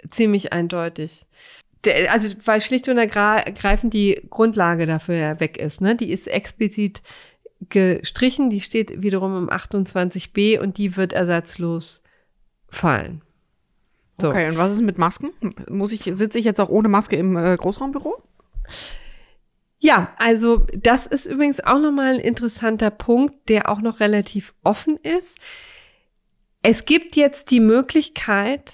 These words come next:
Speaker 1: für Unternehmen, also sie können natürlich vieles freiwillig tun, bis auf drei G, aber sie können natürlich auch die Leute im Homeoffice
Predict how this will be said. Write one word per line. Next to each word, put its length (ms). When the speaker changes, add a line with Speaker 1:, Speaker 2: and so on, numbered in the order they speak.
Speaker 1:
für 220
Unternehmen, 840
also 220
sie 80
können 220
natürlich 380
vieles 640
freiwillig 560
tun, 240
bis 140
auf 280
drei 240
G, 380
aber 540
sie 120
können 220
natürlich 480
auch 120
die 160
Leute 400
im 600
Homeoffice 600